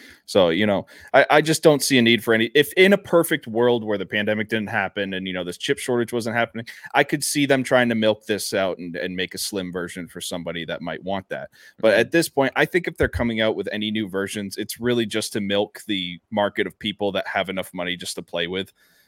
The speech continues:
Speaker 1: You know, they're not trying to sell a pro version at this point or a slim version to the general audience. They're just trying to, you know, reel in those super fans that want everything and the people that just have enough money to be able to play with.
Speaker 2: Mm-hmm.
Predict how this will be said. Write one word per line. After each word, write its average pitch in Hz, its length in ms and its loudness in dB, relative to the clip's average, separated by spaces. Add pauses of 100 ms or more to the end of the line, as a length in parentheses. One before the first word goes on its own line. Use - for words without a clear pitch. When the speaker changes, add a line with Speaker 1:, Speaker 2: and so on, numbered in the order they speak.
(140)
Speaker 1:
You 104 100 -2
know, 98 160 0
they're 127 160 0
not 139 180 2
trying 123 220 0
to 110 80 -2
sell 101 420 0
a 98 60 -6
pro 107 300 -2
version 92 340 -6
at 90 140 -6
this 92 160 -6
point 92 320 -8
or 90 120 -4
a 85 60 -8
slim 104 300 -6
version 90 400 -8
to 95 200 -8
the 87 120 -10
general 87 400 -6
audience. 82 420 -8
They're 95 140 -6
just 98 200 -10
trying 95 280 -4
to, 90 120 -8 (600)
you 107 80 -4
know, 87 200 -6 (380)
reel 127 220 4
in 113 160 0
those 107 200 -2
super 104 300 -4
fans 95 300 -6
that 92 120 -4
want 92 220 -4 (140)
everything 92 640 -4 (300)
and 110 200 2
the 101 60 -4
people 101 280 -6
that 95 120 -4
just 98 200 -10
have 87 300 -4
enough 92 280 -8
money 85 260 -8
to 80 80 -12
be 82 160 -10
able 80 160 -12
to 82 80 -18
play - 240 -10
with. 65 220 -20 (500)
Speaker 2:
Mm-hmm. 110 280 -12